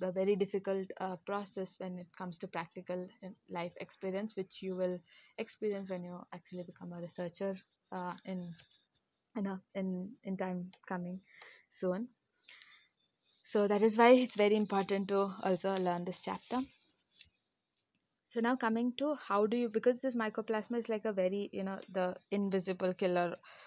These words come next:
of contam-, or the big, you know, villain of this contamination. There are also many monitoring, uh, techniques for this, uh, mycoplasma contamination.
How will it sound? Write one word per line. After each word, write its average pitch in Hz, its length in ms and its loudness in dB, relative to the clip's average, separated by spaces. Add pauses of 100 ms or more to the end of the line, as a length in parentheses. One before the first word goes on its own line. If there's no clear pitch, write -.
(200)
of 170 160 2 (200)
contam-, 185 320 -2 (120)
or 196 140 2 (100)
the 185 60 -4
big, 190 220 0 (600)
you 190 80 -8
know, 190 80 -2
villain 185 300 0
of 185 140 -2
this 190 160 -8
contamination. 185 760 -8
There 190 140 0
are 190 140 -2
also 196 260 -4
many 202 440 -2 (440)
monitoring, 208 840 0
uh, 190 180 0
techniques 190 480 -6
for 196 120 -2
this, 190 320 -4
uh, 180 160 -6
mycoplasma 180 760 -6
contamination. 180 840 -8